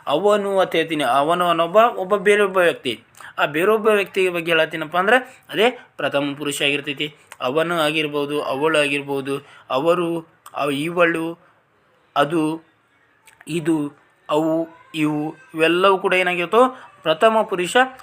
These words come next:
ಸರ್ವನಾಮ ಆಗಿರ್ತವು. ಓಕೆನಾ? ನೆಕ್ಸ್ಟ್,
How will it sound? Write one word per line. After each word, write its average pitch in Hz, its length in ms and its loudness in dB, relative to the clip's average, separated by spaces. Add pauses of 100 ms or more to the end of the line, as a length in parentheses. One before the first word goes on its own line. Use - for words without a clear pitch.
(140)
ಸರ್ವನಾಮ 143 540 2
ಆಗಿರ್ತವು. 139 640 -2 (460)
ಓಕೆನಾ? 220 240 0 (680)
ನೆಕ್ಸ್ಟ್, 185 360 0